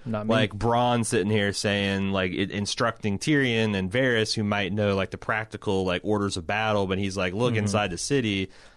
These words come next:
Speaker 2: the thing that really kills people is starvation because food gut jacks up and the thieves do this," and, and Bronn is already doing this, like, heavy-handed, you know, police <laughs> state approach to, to, to justice and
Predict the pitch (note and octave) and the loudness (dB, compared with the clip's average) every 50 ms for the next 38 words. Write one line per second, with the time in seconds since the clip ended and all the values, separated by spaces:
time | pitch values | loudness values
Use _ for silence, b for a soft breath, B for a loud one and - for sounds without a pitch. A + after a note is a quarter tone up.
0 | B B - G#2 - - B2 A#2 A2 G2+ G2 A2+ A2+ G2+ F#2 F2+ - - C3+ B2+ | B B -4 -2 -2 0 0 0 0 2 2 2 2 2 0 -2 -2 0 0 0
1 | A#2+ - - G#2 F#2+ - F#2+ F#2 F#2 E2+ - - G#2 F2+ F2 E2+ G#2 G#2+ G#2 G2+ | 0 0 -2 -2 -2 -2 -2 -2 -2 -2 -2 -2 -2 -2 0 0 0 0 -2 -2
2 | - F#2 D#2+ D#2 D2+ E2 - - F#2 E2+ E2+ E2 D#2+ D#2+ D#2+ D#2+ - - - A2 | -2 -6 -6 -6 -8 -8 -6 -4 -4 -2 -2 -2 -4 -4 -6 -8 -6 -4 -2 -2
3 | G#2 F#2 E2+ G2+ F#2+ E2 C2 D#2+ G2+ F#2 F#2+ F#2 - - - A#2 A2 G#2+ - F2+ | -2 -2 -2 -2 -2 -2 -2 -2 -2 -2 -2 -4 -4 -4 -2 0 0 0 -2 -4
4 | D#2+ D#2+ - - G#2+ G#2+ G#2 G2+ F#2 - G2 F#2+ F#2 G#2+ G#2+ G#2 G#2 G#2 - - | -6 -8 -6 -6 -4 -2 -2 -4 -4 -4 -6 -4 0 0 2 2 0 0 -2 -4
5 | G2 F2+ F2 - B B B B B B F#2+ G2+ G2 F#2+ F2+ G#2+ G#2 G#2+ A2 A2 | -4 -6 -6 -8 B B B B B B -4 -2 -2 0 0 0 2 2 2 2
6 | G#2+ G2+ F#2 G2 G#2 G2 G2+ G2+ G#2 G2 F#2+ F2+ F2 G2+ G2 F#2+ F#2 F#2 F2+ E2+ | 0 0 0 0 2 2 2 2 2 0 0 -2 -2 0 0 0 0 0 -2 -2
7 | - F2 F2 F2 - - G#2+ G2 F#2+ G2 F#2 F2+ G#2 F#2+ F#2+ F#2+ F#2+ F2 F2+ F#2 | -2 -2 -4 -4 -2 -2 0 0 0 0 0 0 0 0 0 -2 -2 -2 -2 -2
8 | F2+ F2 F2 F2 F2 - - F#2 F#2 F2 E2+ E2 E2 D#2 - - G#2+ G2+ A2 G#2+ | -2 -2 -2 -4 -8 -8 -6 -4 -4 -4 -4 -4 -6 -6 -4 -2 0 0 0 0
9 | - - - A2+ A#2 G#2 G2+ - - A#2 G#2 G2 F#2 - - - F#2+ F2 F2 E2 | 0 0 0 0 0 0 -2 -2 0 0 2 2 0 -2 -4 -4 -2 -2 -2 -4
10 | - - - F#2+ F2 F2 F2 E2 - F#2 E2+ E2 A#2 C3 C3 - - - F#2+ F#2 | -6 -6 -6 -4 -4 -4 -4 -6 -6 -8 -4 -2 -2 -2 -2 -2 -4 -4 -6 -4
11 | - - - G2 F#2 F2+ F2+ | -4 -4 -4 -4 -4 -4 -6